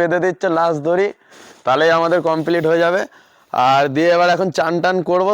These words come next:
সন্ধে হয়ে গেছে, ঠান্ডা লাগছে। আমি তো চান করবো না, রামদা করবে চান। তো তারপর আমরা এখান থেকে চালান পাবো, তারপরে এখান থেকে বেরোবো, ঠিক আছে? তো এখন বাচ্চা হচ্ছে আটটা, আর আমরা লোড করে চলে এসেছি। আর যে কাঁটাতে আমরা প্রথমে কাঁটা করেছিলাম,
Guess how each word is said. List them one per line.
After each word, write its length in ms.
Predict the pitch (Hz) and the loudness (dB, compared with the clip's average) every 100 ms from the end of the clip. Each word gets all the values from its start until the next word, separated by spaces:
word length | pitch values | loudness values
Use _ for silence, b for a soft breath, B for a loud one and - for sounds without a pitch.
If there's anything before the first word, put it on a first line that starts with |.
| - | -2
সন্ধে 220 | 175 185 196 | -2 0 2
হয়ে 100 | 196 | 2
গেছে, 140 | 175 180 | 2 -2
ঠান্ডা 260 | 160 165 170 170 | -4 -2 0 0
লাগছে। 240 | 165 - 151 | -2 -2 -2
আমি 100 | 160 165 | -2 -2
তো 40 | 156 | -4
চান 100 | 165 160 | -4 -2
করবো 200 | 175 185 196 | -2 0 0
না, 40 | 170 151 | 0 0
রামদা 280 | 147 156 147 | 0 -2 -2
করবে 220 | 147 156 151 151 | 0 0 0 0
চান। 160 | 175 254 - b b b b _ | -2 -6 -16 b b b b _
তো 60 | 117 123 | -6 0
তারপর 280 | 135 135 151 151 | 0 0 0 0
আমরা 140 | 156 156 | 0 -2
এখান 160 | 156 156 | -2 -2
থেকে 140 | 156 147 | -2 0
চালান 260 | 151 151 151 151 | 0 0 0 0
পাবো, 200 | 156 175 185 151 | 0 0 0 0
তারপরে 340 | 147 139 151 165 | 0 0 0 0
এখান 160 | 147 143 | -2 -2
থেকে 120 | 160 135 | 0 0
বেরোবো, 240 | 135 127 123 | 0 -2 -2
ঠিক 100 | 151 180 | -2 -2
আছে? 160 | 175 208 - _ _ _ _ - _ 113 | -2 -6 -8 _ _ _ _ -20 _ 2
তো 60 | 120 127 | 6 6
এখন 200 | 151 147 147 | 6 2 2
বাচ্চা 280 | 147 - 165 | 0 -2 -2
হচ্ছে 220 | 165 - 160 151 | -2 -2 -2 0
আটটা, 320 | 151 - 170 165 | -4 -8 -4 -2
আর 80 | 156 147 | -2 -4
আমরা 160 | 147 147 | -2 -2
লোড 140 | 139 131 - | -2 -4 -4
করে 160 | 147 143 | -4 -2
চলে 200 | 143 139 143 | -4 -2 -2
এসেছি। 220 | 143 - 147 143 | -4 -4 -2 -2
আর 80 | 127 | -2
যে 80 | 131 131 | -4 -4
কাঁটাতে 260 | 135 139 139 147 | -4 -4 -2 -2
আমরা 120 | 143 | -2
প্রথমে 260 | 139 139 147 139 | -4 -4 -4 -2
কাঁটা 180 | 131 139 | -2 -2
করেছিলাম, 420 | 139 147 156 175 | -2 -2 -2 -4